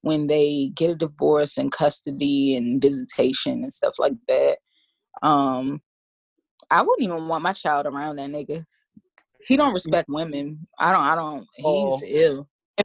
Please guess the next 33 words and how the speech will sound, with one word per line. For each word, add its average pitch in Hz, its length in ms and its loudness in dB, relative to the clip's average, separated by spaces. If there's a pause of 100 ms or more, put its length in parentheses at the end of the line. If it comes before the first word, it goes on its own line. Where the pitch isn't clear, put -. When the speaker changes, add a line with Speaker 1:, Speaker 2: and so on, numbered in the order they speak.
Speaker 2:
he - 100 -14
can't 320 300 0
treat 220 280 2
her 214 240 4
well, 214 360 0
he's 214 200 -10
not 156 200 -6
gonna 147 200 -10
treat 131 300 -16
that 127 220 -4
daughter 123 360 -4
well 120 260 -6
when 131 160 -10
she - 200 -10
gets 127 260 -8
older. 131 400 -2 (320)
She's 247 280 2
sweet 214 280 4
now 185 220 4
'cause 180 160 -2
she's 160 200 -6
a 147 60 -2
baby. 147 420 0
She 151 200 -4
not 135 180 -4
talking 135 320 0
back. 135 260 2
She 143 200 -4
don't 131 180 -2
have 127 180 0
her 131 160 2
own 120 160 -4
opinion. 120 560 -4